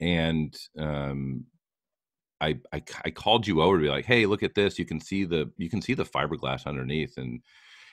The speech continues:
and the repair procedure for it is a specific, like, multiple step bonding sort of hardening thing. It's not a slap of R T V. It's not a slap of B half.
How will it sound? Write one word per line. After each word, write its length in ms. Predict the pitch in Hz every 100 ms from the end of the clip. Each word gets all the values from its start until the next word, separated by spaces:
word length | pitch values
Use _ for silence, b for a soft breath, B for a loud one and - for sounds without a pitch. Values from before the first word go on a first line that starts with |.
| -
and 120 | 98
the 60 | 98
repair 420 | 95 - 139 185
procedure 500 | 156 117 110 90 87
for 340 | - 85 82
it 100 | 80 -
is 160 | 85
a 60 | 78
specific, 920 | - - 82 - - 107 - 101 -
like, 240 | 82 76 71
multiple 960 | 78 78 80 92 98 104 87 98 92 87
step 460 | - - 85 80 - 76 -
bonding 600 | - 78 82 80 85 82
sort 340 | 80 - 80 78
of 220 | 76 73
hardening 600 | - - 85 80 85 80 78
thing. 400 | - 78 73 71
It's 180 | 71 -
not 260 | 82 87 -
a 80 | 78
slap 380 | - - 71 80
of 60 | -
R 120 | 71
T 140 | -
V. 180 | 67 71
It's 160 | 65 -
not 160 | 73
a 40 | 69
slap 340 | - 65 -
of 100 | 58
B 180 | 76 73
half. 300 | 60 55